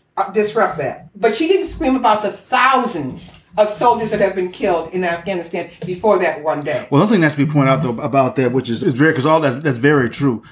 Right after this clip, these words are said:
Speaker 2: Um, but, but all this going back to when, I forget that representative's name, but who screamed at Obama
Speaker 1: Right,
Speaker 2: saying,
Speaker 1: right,
Speaker 2: "You lie."
Speaker 1: exactly, exactly.
Speaker 2: You know, and it's the, it's the same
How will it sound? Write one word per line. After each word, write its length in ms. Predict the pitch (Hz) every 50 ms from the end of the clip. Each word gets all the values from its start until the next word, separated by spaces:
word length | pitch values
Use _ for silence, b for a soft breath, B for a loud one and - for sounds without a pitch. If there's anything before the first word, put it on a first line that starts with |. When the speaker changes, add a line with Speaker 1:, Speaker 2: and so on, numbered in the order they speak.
| B B
Speaker 2:
Um, 120 | 127 127
but, 200 | 127 135 131 135
but 160 | 123 135 131 -
all 240 | - 165 165 175
this 260 | 156 - 165 147 131 139
going 320 | 156 147 147 147 147 143
back 280 | 135 156 151 147 143 143 -
to 120 | 147 139
when, 480 | 131 135 147 143 139 135 131 127 123 -
I 120 | - 131 117
forget 320 | 123 127 127 135 131 -
that 140 | 127 131 127
representative's 440 | 127 120 120 113 120 123 120 113 120
name, 180 | 127 123 120 113
but 60 | 123
who 60 | 123
screamed 360 | 117 - - 143 139 135 127 131
at 100 | 139 135
Obama 360 | 156 135 113 143 160 185 190 143
Speaker 1:
Right, 180 | 123 - -
Speaker 2:
saying, 160 | - 147 135
Speaker 1:
right, 120 | 131 127 123
Speaker 2:
"You 80 | 127
lie." 220 | 120 135 175 190 117
Speaker 1:
exactly, 360 | - 165 - - - - 190 185
exactly. 200 | - - - 185
Speaker 2:
You 60 | 185
know, 100 | 160 165
and 220 | 160 180 165 160
it's 80 | 156 147
the, 260 | - 151 139 139 185
it's 140 | 151 143 143
the 80 | 143 139
same 520 | - - 170 170 170 165 160 156 143 147